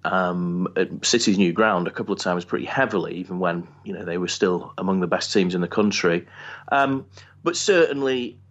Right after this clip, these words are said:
when City made that, you know, came into that money in two thousand and eight,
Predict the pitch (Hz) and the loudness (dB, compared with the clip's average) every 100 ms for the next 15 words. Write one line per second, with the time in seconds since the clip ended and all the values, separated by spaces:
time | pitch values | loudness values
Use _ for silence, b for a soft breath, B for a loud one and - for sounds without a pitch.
0 | - 123 - 139 135 123 143 - 110 - | -12 -12 -8 0 0 0 -6 -6 -10 -12
1 | - 120 127 123 117 107 113 92 - 131 | -10 -2 0 0 -2 -4 -2 -4 0 2
2 | 123 117 - 101 87 98 92 92 90 - | 2 0 0 -2 0 -2 -2 -2 -4 0
3 | 123 107 95 92 90 92 92 101 - | 2 4 2 0 -2 -2 -2 -4 -8